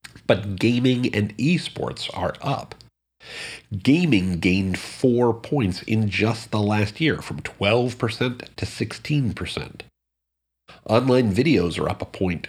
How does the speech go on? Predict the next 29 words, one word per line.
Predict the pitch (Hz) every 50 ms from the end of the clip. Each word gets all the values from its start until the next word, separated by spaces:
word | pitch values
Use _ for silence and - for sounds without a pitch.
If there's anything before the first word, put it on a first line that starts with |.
| - _ -
too. | - - 185 180 - - - - - - - _ _ _ _ _ _ _ _ _ _ _ _ _ _ _ _ _ _ _ _ _ _ _ _ _ _ -
Reading | - 92 107 135 170 165 190 190 185 180 160 -
and | - 110 107
social | - 131 135 - - 101
media | 95 110 135 165 170
have | 135 107 110 101
held | - 120 113 110 107
flat. | - - 117 90 -
By | - 110 110
the | 104
way, | 95
this | 90 98 95
is | 107 95
all | 92 90 90
numbers | 92 92 90 87 87 80 80
from | - - 87 80 78
a | 78 80 82
marketing | 85 87 87 95 92 - - 80 78 78
chart, | - - - - -
so | - -
I | 80
will | 87 82 80
link | 78 80 82 -
to | - 90
this | 87 - - -
in | -
the | -
show | - - - 98 90
notes. | 80 76 71 - - - -